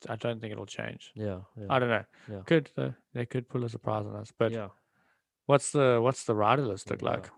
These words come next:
Speaker 2: Well, we've got, uh, yeah, we've got some guys unfortunately having to pull out.
Speaker 1: Yeah.
Speaker 2: We got, uh, um, unfortunately, uh, Tommy had to pull out,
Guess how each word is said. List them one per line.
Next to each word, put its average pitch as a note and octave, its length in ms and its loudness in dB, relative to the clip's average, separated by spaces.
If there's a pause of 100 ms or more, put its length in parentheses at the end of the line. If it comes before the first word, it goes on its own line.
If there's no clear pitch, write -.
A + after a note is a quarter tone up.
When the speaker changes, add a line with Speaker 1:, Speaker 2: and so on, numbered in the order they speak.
Speaker 2:
Well, C3+ 480 -4
we've A#2+ 220 -12
got, C3 320 -6
uh, B2+ 320 -4 (460)
yeah, A2+ 160 -10
we've G#2 160 -14
got B2 160 -10
some C3+ 160 -8
guys A#2 360 -2
unfortunately A2 520 -6
having G#2+ 180 -8
to - 100 -18
pull A2 200 -4
out. G2+ 280 -6 (520)
Speaker 1:
Yeah. A#2 260 -6 (200)
Speaker 2:
We A2 100 -10
got, G#2 340 -6
uh, F#2+ 240 -8 (880)
um, F#2 580 -18 (800)
unfortunately, G2+ 1000 -12
uh, F#2 280 -14 (240)
Tommy A#2 400 -10
had G2 120 -16
to - 60 -20
pull G#2 220 -12
out, F#2+ 300 -16